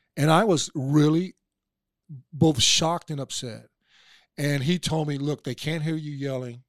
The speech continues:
on the television. If you, if it really upsets you that bad, you need to go do something." So I started to go out and volunteer, and I, um, <clears throat>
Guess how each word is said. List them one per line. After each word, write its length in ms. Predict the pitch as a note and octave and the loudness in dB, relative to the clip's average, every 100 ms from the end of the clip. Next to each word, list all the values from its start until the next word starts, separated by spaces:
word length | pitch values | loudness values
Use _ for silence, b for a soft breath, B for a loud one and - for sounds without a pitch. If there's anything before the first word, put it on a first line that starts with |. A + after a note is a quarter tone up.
| _ | _
on 160 | C3+ B2+ | -14 -12
the 60 | |
television. 680 | - C#3 A#2 G#2+ G2 G2+ G2+ _ _ _ _ _ | -10 -10 -10 -12 -16 -18 -20 _ _ _ _ _
If 120 | B2+ | -10
you, 120 | D#3+ D3 | -6 -6
if 100 | C3+ | -4
it 80 | |
really 220 | B2 D#3 E3 | 0 2 2
upsets 360 | D#3 - C#3 | 0 -6 -8
you 60 | C#3 | -8
that 200 | B2+ A2 | -10 -8
bad, 240 | B2+ A#2 | -10 -10
you 80 | A2+ | -10
need 140 | A2 G#2+ | -12 -12
to 60 | |
go 120 | G#2+ | -12
do 160 | G2+ G2+ | -12 -12
something." 260 | - G2+ - _ _ b b b - | -16 -18 -20 _ _ b b b -8
So 160 | D3 | 0
I 80 | C#3 | 2
started 440 | - - E3 E3 - | 2 2 2 0 -4
to 80 | B2+ | -6
go 220 | C#3 C#3 | -2 -2
out 260 | C3 C3 | -4 -6
and 80 | A#2 | -6
volunteer, 720 | B2 B2+ C3 - B2 A#2 A2+ _ b b b C3 | -4 -4 -4 -8 -8 -8 -12 _ b b b -10
and 220 | B2 B2+ | -8 -8
I, 320 | A#2+ B2 A#2+ | -8 -8 -10
um, 460 | - B2 B2 A2+ A2+ - | -14 -16 -14 -16 -18 -14
<clears throat> 560 | - C#4+ A3+ D#3 A#2 | -8 -2 -2 -2 -6